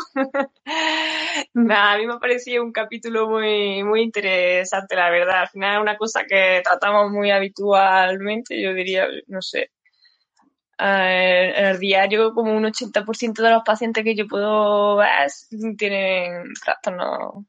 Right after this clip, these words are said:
relacionados con el tono, entonces yo creo que es algo bastante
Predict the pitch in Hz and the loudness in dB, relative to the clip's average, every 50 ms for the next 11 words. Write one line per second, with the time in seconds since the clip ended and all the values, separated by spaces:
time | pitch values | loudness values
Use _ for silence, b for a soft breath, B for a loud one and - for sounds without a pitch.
0 | _ _ _ _ - - - 196 190 175 170 170 180 - - 185 185 180 190 - | _ _ _ _ -14 -6 0 2 2 4 4 2 0 0 0 0 0 -2 -2 -2
1 | - 185 180 175 170 165 - 190 190 190 180 175 180 - - 190 180 170 165 170 | -2 0 0 0 -2 -2 0 0 0 0 0 -2 -4 0 0 2 2 2 2 2
2 | 175 180 180 175 170 170 175 175 175 175 170 165 165 170 165 175 - - 196 180 | 2 4 4 4 4 4 4 4 4 4 4 4 4 4 2 2 0 0 -2 -2
3 | 180 - - 180 180 180 | -2 -2 -4 -4 -4 -4